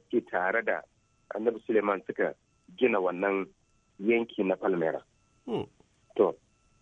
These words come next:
Speaker 1: akwai rubuce-rubuce da dama da aka yi a littattafai da dama wanda suke danganta wato wannan yanki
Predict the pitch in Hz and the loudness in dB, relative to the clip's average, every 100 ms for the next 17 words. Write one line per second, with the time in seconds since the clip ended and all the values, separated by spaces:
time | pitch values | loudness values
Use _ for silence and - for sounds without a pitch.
0 | - - 120 - 170 175 175 170 180 - | -8 -2 0 4 6 6 2 -2 -6 -8
1 | - 120 117 151 147 120 - 127 113 135 | -2 2 4 6 4 4 2 2 2 2
2 | 143 147 110 110 107 104 98 98 95 - | 2 0 -2 2 6 6 6 2 -4 -6
3 | - 123 113 104 110 117 117 107 95 - | 2 2 4 4 4 2 2 0 -4 -4
4 | 107 104 110 98 87 90 78 _ _ _ | 0 2 2 2 0 -2 -4 _ _ _
5 | _ _ _ 104 107 104 107 107 120 117 | _ _ _ 2 2 2 2 2 4 4
6 | 107 120 - 156 | 2 0 -2 -6